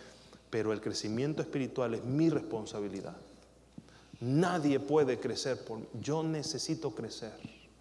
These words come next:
¿Cómo crezco? Buscándole, amándole. Si no hay ningunas ganas de leer la Biblia, es cuando más debo meterme en este libro. Cuando no hay ganas de orar, es cuando debo arrodillarme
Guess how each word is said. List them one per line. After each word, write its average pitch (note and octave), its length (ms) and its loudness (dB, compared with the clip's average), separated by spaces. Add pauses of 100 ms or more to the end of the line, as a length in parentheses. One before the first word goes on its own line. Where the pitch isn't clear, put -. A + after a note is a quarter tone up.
(280)
¿Cómo G#3 300 12
crezco? G3 340 4
Buscándole, D#3 720 2 (220)
amándole. D#3+ 680 6 (140)
Si - 180 4
no D#3 120 8
hay G3 100 6
ningunas F3 840 8
ganas G3+ 360 10
de D#3+ 100 12
leer F#3 160 10
la E3+ 100 8
Biblia, F3+ 280 6
es - 80 0
cuando D#3+ 280 6
más D#3 260 4
debo E3 200 2
meterme F3 520 0
en E3 80 2
este D#3+ 200 2
libro. D#3 260 8 (240)
Cuando D3 280 6
no D#3 100 6
hay F#3 120 6
ganas F3+ 360 6
de E3 80 4
orar, F#3 180 8
es F3+ 120 6
cuando F3 260 6
debo F3 220 10
arrodillarme E3 680 8